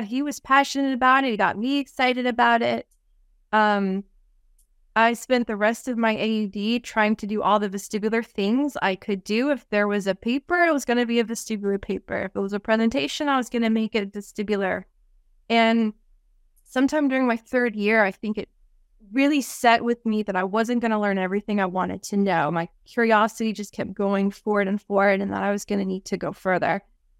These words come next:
And so the P H D was a straightforward decision to, to not even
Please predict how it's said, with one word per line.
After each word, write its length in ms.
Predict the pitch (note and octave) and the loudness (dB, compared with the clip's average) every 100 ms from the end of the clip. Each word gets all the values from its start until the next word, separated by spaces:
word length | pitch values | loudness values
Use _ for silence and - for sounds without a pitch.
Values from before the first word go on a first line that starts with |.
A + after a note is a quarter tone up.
| _ - | _ -4
And 120 | G3+ | -2
so 300 | - G3+ F#3+ | 2 2 2
the 80 | F#3+ | -2
P 240 | - A3 | -4 -2
H 160 | G3+ - | -2 -2
D 140 | G3 | -2
was 180 | F3+ F3+ | -2 -6
a 40 | |
straightforward 600 | - - F3+ - F#3 F3 | -6 -4 -4 -4 -2 -2
decision 640 | - - G3 F#3+ F#3 G3 | -4 -8 -6 -2 -2 -4
to, 440 | G3 G3+ F#3+ - - - _ _ _ _ _ | -6 -4 -4 -6 -10 -16 _ _ _ _ _
to 220 | - C4+ A3+ _ | -2 -2 -2 _
not 280 | B3 C4 E4+ | 2 4 4
even 260 | F4+ D4+ | 4 2